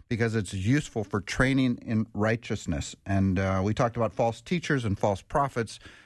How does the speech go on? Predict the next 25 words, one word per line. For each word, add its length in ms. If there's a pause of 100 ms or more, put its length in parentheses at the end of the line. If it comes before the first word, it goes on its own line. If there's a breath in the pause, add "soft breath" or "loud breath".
(180 loud breath)
uh, 140
bringing 320
a 40
false 340
gospel 640
and 300
so 260
on. 220
So 300 (240 loud breath)
now 560 (580)
in 320
the, 360
I 100
guess, 220
the 140
<laughs> 120
graduate 560
level, 400 (400 loud breath)
um, 460 (220)
we 160
are 120
going 220
to 60
move 360 (180)
from, 340